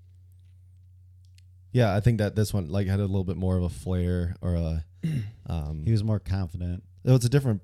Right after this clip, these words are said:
Speaker 1: it's a different cinematographer, but
Speaker 3: Oh.
Speaker 1: his direction was definitely, you felt it kind of
Speaker 3: Mature.
Speaker 1: evolving a little bit. The, the creatures looked a better.
Speaker 3: Well,
Speaker 1: The
Speaker 3: yeah, they
Speaker 1: C G was a
Speaker 3: probably,
Speaker 1: little bit
Speaker 3: I'm sure
Speaker 1: better.
Speaker 3: the budget was much bigger for this one.
Speaker 1: Yeah, they looked a little bit, um,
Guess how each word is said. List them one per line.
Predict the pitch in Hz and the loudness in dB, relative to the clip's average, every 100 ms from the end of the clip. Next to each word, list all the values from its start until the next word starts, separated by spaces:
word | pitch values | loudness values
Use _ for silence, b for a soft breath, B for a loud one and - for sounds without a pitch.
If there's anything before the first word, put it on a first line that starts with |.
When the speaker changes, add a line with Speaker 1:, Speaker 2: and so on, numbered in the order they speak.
| - | -4
Speaker 1:
it's | 110 | 0
a | 107 | 2
different | 117 113 | 2 2
cinematographer, | 90 95 87 87 87 85 87 85 | -2 -2 -2 -4 -4 -4 -6 -6
but | 82 80 - - | -6 -6 -10 -16
Speaker 3:
Oh. | 95 | -8
Speaker 1:
his | - 107 | 0 0
direction | 104 101 95 - 95 | 2 2 0 -2 -4
was | 87 | -2
definitely, | 87 90 - 90 87 90 - - b b b b - | -2 -4 -2 -2 0 -2 -6 -16 b b b b -8
you | 95 | -8
felt | - 95 92 80 | -2 -2 -2 -4
it | |
kind | - 90 87 | -2 -2 -2
of | 82 76 - - - - - - | -4 -8 -16 -18 -20 -20 -20 -12
Speaker 3:
Mature. | 92 - - | -10 -8 0
Speaker 1:
evolving | 101 87 92 87 87 87 | 2 2 2 2 0 -2
a | 82 | -2
little | 82 82 | -2 -2
bit. | 87 87 - | -2 -4 -4
The, | 98 98 - | 0 0 0
the | 113 | -2
creatures | - 110 110 104 87 | 0 0 2 0 2
looked | 101 - | -2 -2
a | 90 | -8
better. | 92 95 95 98 - - - - | -4 -2 0 -2 -4 -14 -20 -6
Speaker 3:
Well, | 90 | -2
Speaker 1:
The | 85 | 2
Speaker 3:
yeah, | 101 | 2
they | 101 | 6
Speaker 1:
C | 107 | 8
G | |
was | 113 | 8
a | |
Speaker 3:
probably, | 110 107 | 8 4
Speaker 1:
little | 98 | 2
bit | 98 | 2
Speaker 3:
I'm | 104 | 2
sure | 101 | 4
Speaker 1:
better. | 117 | 4
Speaker 3:
the | 98 | 4
budget | 92 101 98 92 | 4 4 2 0
was | 90 | 0
much | 92 95 - | 2 0 0
bigger | - 87 87 | 0 0 0
for | 87 | 0
this | 90 90 | 0 0
one. | 107 98 82 | 0 0 0
Speaker 1:
Yeah, | 107 101 | 0 2
they | 104 | 2
looked | 104 101 101 101 | 2 2 -2 -2
a | |
little | 95 95 90 | -2 -2 0
bit, | 95 - | -2 -2
um, | 85 82 82 87 | -4 -4 -4 -4